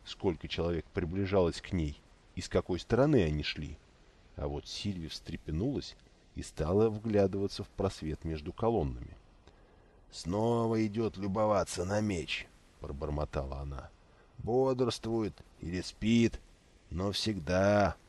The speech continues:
постоянно он хочет". Тут она как бы сызново увидела Игвейн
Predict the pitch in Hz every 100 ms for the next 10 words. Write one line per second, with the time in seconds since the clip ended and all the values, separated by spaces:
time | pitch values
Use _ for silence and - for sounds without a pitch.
0 | - - 80 - - 104 101 113 123 123
1 | 123 120 107 117 113 90 80 - - -
2 | - - - - _ - 82 85 82 80
3 | - 80 87 - 131 90 80 78 85 87
4 | 85 78 76 76 73 76 110 110